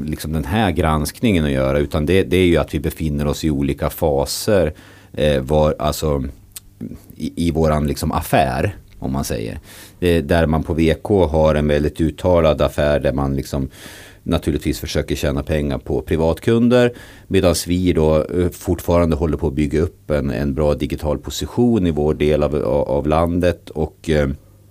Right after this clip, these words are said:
eh, vi har också olika former av, eh, registrering. Vi har ju en registrering då som är gratis. Eh, men jag ska ju inte säga att vi inte också på sikt kommer att försöka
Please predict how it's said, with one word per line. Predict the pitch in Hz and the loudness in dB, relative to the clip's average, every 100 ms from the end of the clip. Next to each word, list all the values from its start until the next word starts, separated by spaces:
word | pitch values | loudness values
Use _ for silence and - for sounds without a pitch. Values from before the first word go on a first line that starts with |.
| - - 65 | -20 -12 -6
eh, | 71 67 | -4 -2
vi | 80 | 0
har | 85 95 110 | 4 4 4
också | - - 120 | 4 0 2
olika | 98 85 85 87 | 4 4 2 0
former | 90 78 78 82 | 0 0 0 0
av, | 78 | 0
eh, | 73 73 73 71 | 2 0 0 0
registrering. | 76 76 - - 85 92 80 55 | -2 -2 -4 -2 0 2 2 0
Vi | 76 | 0
har | 90 | 2
ju | 82 78 | 2 2
en | |
registrering | 76 78 76 85 90 104 69 65 | 2 0 -2 0 2 4 2 0
då | 65 65 | -4 -4
som | 76 73 | -4 -4
är | 69 | -2
gratis. | 80 98 - 76 78 - - - - - - - | 0 0 0 -2 -4 -6 -14 -20 -20 -20 -20 -4
Eh, | 80 80 71 71 | 0 2 2 -2
men | - - 85 85 | -6 -4 0 2
jag | 69 | 0
ska | - | 0
ju | 120 | 0
inte | 95 | 0
säga | - 82 73 | 0 2 2
att | 73 80 | -2 -2
vi | 73 73 - - | -2 -4 -10 -6
inte | 90 76 - 73 - | -2 -2 -2 -6 0
också | 92 - - - | -2 0 -2 -2
på | 76 | -4
sikt | - 82 - - | -2 -4 -4 -12
kommer | - 78 73 73 | -4 -2 0 -2
att | 71 | -4
försöka | - 80 90 117 120 - 69 | -6 -4 2 2 2 -2 -6